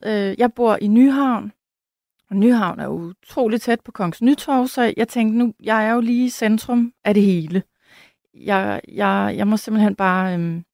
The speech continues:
følge med. Så jeg startede i Bredgade og så dronningen, øh, køre forbi i kareten. Så forsøgte jeg at komme op ved Christiansborg,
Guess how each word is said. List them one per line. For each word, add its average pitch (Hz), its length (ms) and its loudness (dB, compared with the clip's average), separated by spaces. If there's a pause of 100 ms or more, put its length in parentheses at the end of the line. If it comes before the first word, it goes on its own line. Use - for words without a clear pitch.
(120)
følge 196 240 0
med. 175 220 2 (300)
Så - 80 -12
jeg 208 80 -6
startede 220 420 -2
i 240 40 -4
Bredgade 226 640 0
og 220 60 0
så 214 340 0 (380)
dronningen, 208 580 2 (480)
øh, 175 440 -2 (160)
køre 208 140 0
forbi 240 340 0
i 247 140 -4
kareten. 208 600 -4 (480)
Så 196 400 0 (1700)
forsøgte 233 520 -4
jeg 277 100 0
at 247 80 -2
komme 220 180 -2
op 208 120 0 (240)
ved 226 120 -16
Christiansborg, 220 680 -2